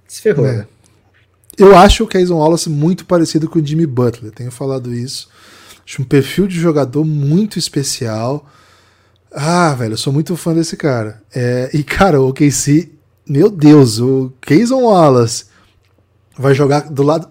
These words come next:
Speaker 2: cara, não tem par melhor pra ele do que o Shai, velho. É, é assim, é uma poesia esse, esse feat, assim, né? Kayson Wallace, Shai Gilgeous-Alexander, J-Dub, Chet Holmgren, depois esqueci alguém
Speaker 1: Josh
Speaker 2: aí.
Speaker 1: Giddey? Acho que ele
Speaker 2: Josh
Speaker 1: tá
Speaker 2: Giddey,
Speaker 1: morto,
Speaker 2: pô,
Speaker 1: parece.
Speaker 2: maravilhoso, tá ótimo, velho,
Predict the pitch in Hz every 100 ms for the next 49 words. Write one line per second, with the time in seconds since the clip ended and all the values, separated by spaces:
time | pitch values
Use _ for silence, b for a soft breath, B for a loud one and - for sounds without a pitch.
0 | - 269 151 180 233 240 262 - 208 220
1 | 240 208 185 190 180 190 202 208 - 208
2 | 131 107 104 110 127 127 117 113 b b
3 | b b b b _ - 131 160 - 160
4 | 117 123 147 - 185 254 202 175 139 107
5 | 110 - 127 139 127 - 117 - 120 -
6 | 110 - 104 110 117 104 135 135 139 135
7 | 180 247 - - 180 156 160 147 151 151
8 | - 165 208 175 180 170 139 160 202 -
9 | _ b b b b b - 180 - -
10 | 160 214 226 240 233 _ _ _ - 151
11 | - 151 - 202 185 185 156 139 233 262
12 | 151 - _ _ - 151 135 170 110 107
13 | 180 240 190 220 285 285 226 269 320 311
14 | 311 208 269 269 262 - 123 117 117